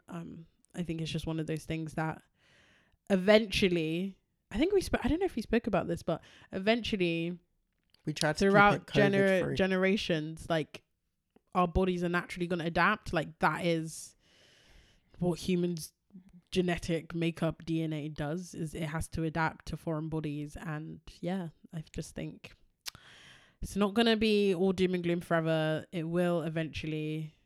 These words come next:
Speaker 1: turn into just, like,
Speaker 2: So you don't believe in God?
Speaker 1: the common cold.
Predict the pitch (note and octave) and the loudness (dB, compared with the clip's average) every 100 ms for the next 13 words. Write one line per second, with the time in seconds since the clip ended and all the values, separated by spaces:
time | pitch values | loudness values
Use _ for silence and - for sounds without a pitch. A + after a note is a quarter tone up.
0 | _ _ _ - E3 D3+ D3+ - D3+ D3+ | _ _ _ -6 -4 -4 -6 -10 -12 -12
1 | - C#3 C#3 - - - _ _ _ _ | -8 -8 -8 -12 -20 -20 _ _ _ _
2 | _ _ _ - - D3 D3 D3+ C#3 C#3 | _ _ _ -8 -2 4 4 2 0 -2
3 | C#3 C#3 D3 D3 - E3 E3 D#3 D#3 D#3+ | -2 -2 -2 -2 -8 -12 -10 -8 -8 -6
4 | D#3+ D#3+ D#3 | -6 -6 -10